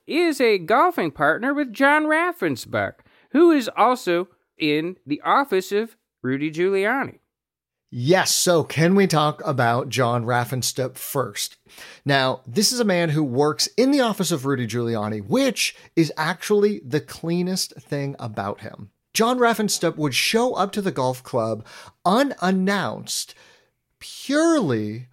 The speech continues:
Speaker 2: for conspiratorial purposes.
Speaker 1: He also played golf with John Raffens Porter,
Speaker 2: Yes.
Speaker 1: who works as a reporter for the Atlanta Journal-Constitution.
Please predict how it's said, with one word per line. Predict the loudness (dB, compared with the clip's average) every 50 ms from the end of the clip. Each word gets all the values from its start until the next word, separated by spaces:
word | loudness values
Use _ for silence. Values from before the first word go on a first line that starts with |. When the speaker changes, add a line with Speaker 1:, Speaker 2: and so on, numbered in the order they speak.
| _ _ _
Speaker 2:
for | -10 0 2 2 2
conspiratorial | 2 0 -2 -2 0 -2 -2 2 2 4 4 4 2 0 0 0 0 2 2 2 2 0 0 -2
purposes. | -4 -4 -4 -4 -2 -2 -2 -4 -4 -4 -6 -8 -10 -10 -10 -10 -10 -12 _ _ _ _ _ _ _ _
Speaker 1:
He | -8 -6 -4 -2
also | 0 2 2 2 0 0 -2 -2 -2
played | -2 -2 -2 -2 -2 0
golf | 2 2 2 2 0
with | -2 -4 -4
John | -2 0 2 2 2 2
Raffens | 0 0 0 0 -2 -2 -4 -6 -6 -6 -8 -14 -16 _
Porter, | -4 0 0 2 2 0 -2 -4 -6 -8 -12 -16 -18 _ -10
Speaker 2:
Yes. | -8 -2 0 2 4 4 6 6 8 6 6 4 2 -2 -4 -4 -4 0
Speaker 1:
who | 2
works | 4 4 4 2 0 -8 -12 -8 -4
as | 0 0 2 2 2 2
a | 2 0 0
reporter | 0 -2 -2 -2 -2 -2 -4 _ -8 -4 -2 -2 -2 -2 -4 -4 -4 -4 -6 -8 -12 _
for | _ -2 0 2 2 4 2 2 0 -2 -4 -6 -12 _ _ _ _ _ _ -6
the | -4 -4 -2 -2 -4 -6 -8 -10 -4 -2
Atlanta | 0 0 0 0 0 0 2 0 -2 -4
Journal-Constitution. | -4 -2 0 0 2 0 0 -4 -2 -2 -2 -2 -2 -4 -10 -6 -4 -2 -2 -2 -2 -6 -12